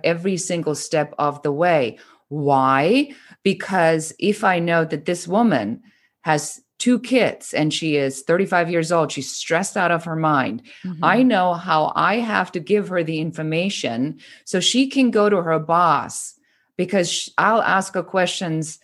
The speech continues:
Speaker 1: on what her boss needs from her.
Speaker 2: Mm-hmm.
Speaker 1: And then she'll tell me that. And then I'll give her the information so she can go to bat for me. So I don't look at her as a gatekeeper. I look at her as an opportunity wrangler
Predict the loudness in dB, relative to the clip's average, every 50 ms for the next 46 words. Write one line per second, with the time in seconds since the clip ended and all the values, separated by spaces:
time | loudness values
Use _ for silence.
0 | _ _ _ _ _ 0 0 2 2 0 -2 -2 2 2 2 2 0 -4 0 0
1 | 0 0 0 0 2 2 2 2 0 -2 -4 -2 -2 -2 -2 -2 -4 -8 -12 -4
2 | 0 0 0 0 0 -4 -4 0 2 4 4 2 0 -2 -8 _ _ -14 -4 -2
3 | 0 0 2 2 2 2 0 0 2 2 4 4 4 2 2 2 4 4 4 4
4 | 4 4 2 2 0 0 -2 -4 -2 0 0 2 2 2 0 2 2 2 2 2
5 | 2 2 2 2 2 2 0 0 -2 -2 -2 -2 -2 -2 -4 -6 -6 -4 -4 -4
6 | -4 -2 -4 -4 -4 -2 -4 -4 -2 0 0 0 0 -2 -2 0 2 2 2 2
7 | 0 -2 -4 -4 -2 -2 -2 -2 -4 -6 -8 -16 -20 -20 -20 -18 -10 -2 2 2
8 | 4 4 4 4 4 4 2 2 0 0 0 0 -2 0 -2 -2 -2 0 -2 -2
9 | -2 -4 -6 -6 -6 -2 -2 -2 -2 -2 -4 -6 -18 -20 -20 -20 _ _ _ 0
10 | 2 2 2 4 4 2 2 2 0 -4 -4 -2 -2 0 0 0 0 0 0 0
11 | 0 -2 -2 0 -2 0 0 -2 -4 -2 -2 -2 0 2 2 2 2 4 4 4
12 | 4 2 2 0 0 -4 -4 -6